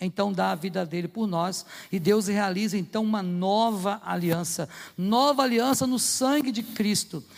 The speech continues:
E esta nova aliança não depende mais de mim, não depende mais de você, dependeu exclusivamente do Senhor.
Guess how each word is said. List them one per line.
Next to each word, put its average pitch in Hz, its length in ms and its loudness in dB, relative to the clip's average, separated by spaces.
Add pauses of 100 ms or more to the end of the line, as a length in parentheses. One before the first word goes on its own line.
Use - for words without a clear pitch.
(200)
E 175 120 0
esta 247 340 2
nova 240 300 0
aliança 196 560 -2 (200)
não 254 360 4
depende 226 480 -2
mais 196 260 0
de 170 80 -2
mim, 190 400 0 (260)
não 277 300 6
depende 233 480 -2
mais 214 260 2
de 196 80 0
você, 208 640 0 (360)
dependeu 208 720 0 (120)
exclusivamente 208 1500 -2
do 170 240 -2
Senhor. 170 520 -4